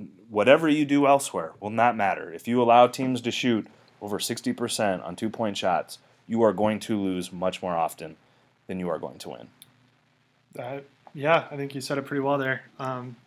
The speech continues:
Speaker 2: they, they can't continue to do that. They can't allow teams to get set up inside. Um, what do you think offensively, how have they looked the last couple of games?
Speaker 1: Stilted. I mean, it, that hasn't been great. The one time in the last two games where they've looked,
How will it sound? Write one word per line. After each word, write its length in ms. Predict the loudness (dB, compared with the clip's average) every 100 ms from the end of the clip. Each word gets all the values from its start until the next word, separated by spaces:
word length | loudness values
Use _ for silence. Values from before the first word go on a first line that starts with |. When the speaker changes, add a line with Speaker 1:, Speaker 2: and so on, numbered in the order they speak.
| _
Speaker 2:
they, 180 | -10 -10 -14 _ _
they 100 | -10
can't 420 | -6 -4 -4 -6
continue 460 | -14 -12 -8 -6 -6
to 80 | -6
do 140 | -4
that. 260 | -2 -4 -6
They 80 | -14
can't 400 | -10 -8 -8 -10 _ _ _ _ _
allow 220 | 0 0
teams 320 | 0 -8 -8 -6
to 80 |
get 160 | -8 -6
set 180 | -6 -6
up 160 | -6
inside. 560 | -10 -10 -6 -4 -6 -8 _ _ _ _ _ _
Um, 320 | -16 -14 -14 -18 _ -8
what 100 | -4
do 60 |
you 80 | -4
think 260 | -6 -10 -12 _ _ _ _ -2
offensively, 640 | -2 -2 -8 -8 -6 -4
how 140 | -6
have 80 | -6
they 100 | -6
looked 240 | -8 -8
the 60 | -10
last 200 | -10 -10
couple 220 | -14 -14
of 80 | -12
games? 260 | -12 -12 -16 _ -20 _ _ _ _ _ _ _ -12
Speaker 1:
Stilted. 600 | -8 4 6 6 2 0 -12 -16 -10
I 60 |
mean, 180 | -6 0
it, 220 | 0 2
that 160 | 2 6
hasn't 320 | 6 6 2
been 140 | 0 4
great. 280 | 4 4
The 80 | 4
one 240 | 4 4 4
time 300 | 4 4 2
in 60 |
the 40 | 2
last 240 | 0 0
two 120 | -4
games 320 | -2 0 0 0
where 80 |
they've 180 | -2 2
looked, 300 | 2 0 -8